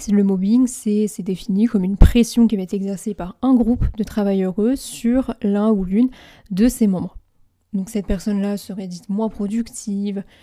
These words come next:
qu'elle menacerait en fait cette production, et cetera. Euh, voilà, ça peut être toute raison qui peut être donnée, mais voilà, ça va être un groupe sur une personne, et ça c'est ce qu'on appelle le mobbing. Ensuite, on a ce qu'on appelle le bullying, donc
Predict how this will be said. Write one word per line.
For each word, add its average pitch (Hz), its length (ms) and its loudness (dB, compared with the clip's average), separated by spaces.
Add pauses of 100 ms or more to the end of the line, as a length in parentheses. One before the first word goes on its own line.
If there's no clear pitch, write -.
(120)
qu'elle 220 160 -6
menacerait 202 680 0
en 196 60 2
fait 196 200 -2
cette 185 160 -6
production, 208 800 -2
et 190 100 -2
cetera. 175 540 -4
Euh, 214 260 -4
voilà, 175 160 -8 (120)
ça - 160 -10
peut - 120 -4
être 175 220 -10
toute 247 280 -8
raison 214 380 2
qui - 140 -4
peut 202 100 -4
être 185 80 -6
donnée, 190 340 -2
mais 233 120 4
voilà, 180 180 -8
ça 175 120 -12
va 175 40 -8
être - 180 -12
un 269 120 4
groupe 233 320 2
sur - 320 -2
une 208 120 0
personne, 208 440 0 (320)
et 202 100 0
ça 226 160 -2
c'est 226 100 -8
ce - 60 -10
qu'on 196 100 -4
appelle 214 260 -4
le 208 100 0
mobbing. 196 400 -2 (1400)
Ensuite, 220 340 -2
on 226 60 2
a 208 80 0
ce - 80 -10
qu'on 214 60 0
appelle 208 200 0
le 185 60 0
bullying, 208 680 4
donc 190 340 0